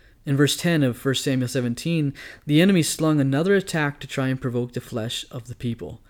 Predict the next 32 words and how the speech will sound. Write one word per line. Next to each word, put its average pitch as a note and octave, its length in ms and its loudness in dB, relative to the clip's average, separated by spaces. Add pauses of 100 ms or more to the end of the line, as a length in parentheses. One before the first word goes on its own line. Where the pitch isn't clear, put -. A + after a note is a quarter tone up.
(340)
Goliath C#3 560 -2
blatantly E3+ 800 0 (160)
attacked C3 580 -6
the B2+ 180 -4
army B2+ 300 -2
of A#2+ 140 -8
God. F2 260 -8
He A#2+ 60 -6
called E3 320 -2
them C#3 120 -2
out C3 140 -2
and A#2+ 140 -2
said B2 220 -4
that A#2 240 -6
he E3+ 340 -2 (260)
defies B2+ 640 -4
the A#2+ 160 -8
armies A#2+ 460 -4
of G2+ 120 -14
Israel. G#2+ 520 -8 (440)
What A#2+ 120 -10
he's A#2 160 -8
doing A3+ 300 4
there C#3 160 4
is B2+ 100 -2
he B2+ 80 -2
mocked A#2+ 340 -4
their A#2 80 -6
faith. - 380 -6
He B2 100 -6
mocked B2 380 -6
God. G2+ 380 -8